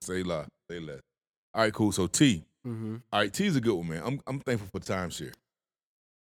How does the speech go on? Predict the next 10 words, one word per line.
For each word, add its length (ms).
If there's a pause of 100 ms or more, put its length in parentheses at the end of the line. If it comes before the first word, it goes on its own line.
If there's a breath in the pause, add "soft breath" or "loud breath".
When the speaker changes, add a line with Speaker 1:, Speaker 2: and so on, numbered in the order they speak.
(140)
Speaker 2:
Timeshare. 560 (260)
Speaker 1:
Yeah, 180 (100)
Speaker 2:
Okay. 200 (180)
Speaker 1:
you 100
don't 120
see 160
that 180
coming, 220
do 80
you? 180